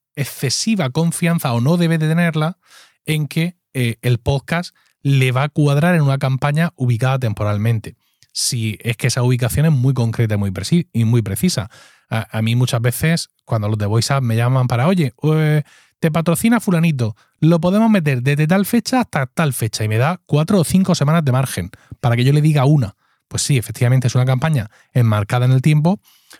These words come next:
pero no es una campaña con una urgencia como pueda ser la campaña navideña, el Día del Padre o el Día de la Madre. Para eso a lo mejor un podcast no vale. Los medios en vídeo sí. ¿Por qué? Porque los que los consumen, los consumen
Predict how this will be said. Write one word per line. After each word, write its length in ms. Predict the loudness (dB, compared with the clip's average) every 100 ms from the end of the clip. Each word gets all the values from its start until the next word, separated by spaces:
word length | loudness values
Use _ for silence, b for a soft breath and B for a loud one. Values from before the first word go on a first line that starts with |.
| -8 -2
pero 200 | 2 2
no 80 |
es 100 | 2
una 140 | 2 2
campaña 380 | 0 0 0 2
con 140 | 2
una 100 | 2
urgencia 360 | 2 0 0 0
como 200 | 0 0
pueda 200 | 0 0
ser 180 | 0
la 100 | 0
campaña 360 | -2 -2 -2 0
navideña, 720 | 2 2 4 4 4 2 0 B B -2
el 140 | 0
Día 140 | 2 2
del 140 | 2
Padre 320 | 0 0 2
o 80 | 2
el 60 | 2
Día 100 | 0
de 60 |
la 80 | 0
Madre. 300 | 0 0 -2 b b -6
Para 220 | -4 -2
eso 260 | -2 0 2
a 60 |
lo 80 | 0
mejor 300 | -2 0 2
un 100 | 2
podcast 300 | 0 -2 -2
no 80 | 0
vale. 300 | 0 -2 -6 _ _ _ _ _ _ -2
Los 180 | 0 2
medios 360 | 0 0 0
en 100 | 0
vídeo 260 | 2 2 2
sí. 260 | 2 0 0
¿Por 220 | -2 -2
qué? 220 | 0 0
Porque 320 | -2 -4 -2
los 160 | 0 -2 -4
que 140 | -4
los 180 | 0 -2
consumen, 520 | 0 -2 2 2 4
los 100 | 2
consumen 580 | 2 0 2 2 2 -2